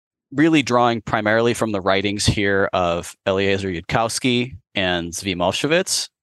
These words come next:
who's a former professional Magic: The Gathering player, big dork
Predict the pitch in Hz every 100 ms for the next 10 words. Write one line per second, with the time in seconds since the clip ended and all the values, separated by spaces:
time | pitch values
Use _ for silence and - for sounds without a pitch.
0 | _ 107 98 107 98 92 _ _ _ _
1 | _ _ _ - - 160 170 156 - 120
2 | 139 139 - 143 107 113 123 120 - -
3 | 95 143 160 160 - 156 165 170 170 -
4 | 226 - 123 143